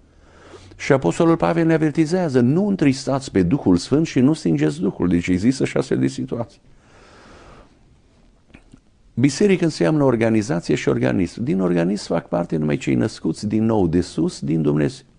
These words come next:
Din organizație fac parte mulți, alții care nu sunt născuți din nou de sus, din Dumnezeu și care nu cunosc pe Dumnezeu.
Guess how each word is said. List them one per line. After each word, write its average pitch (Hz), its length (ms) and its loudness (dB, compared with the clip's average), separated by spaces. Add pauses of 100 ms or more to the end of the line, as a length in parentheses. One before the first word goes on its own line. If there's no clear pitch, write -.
(540)
Din 104 280 2
organizație 101 960 2
fac 190 300 -6
parte 196 320 -2
mulți, 202 500 0
alții 123 420 -4
care 147 200 -2
nu 165 120 -2
sunt 87 340 -2
născuți 82 480 -2
din 78 140 -2
nou 80 160 0
de 76 100 -2
sus, 80 220 -6
din 80 140 -4
Dumnezeu 82 380 -4
și - 160 -6
care - 220 -4
nu - 100 -2
cunosc 185 340 -4
pe - 80 -4
Dumnezeu. 143 440 -4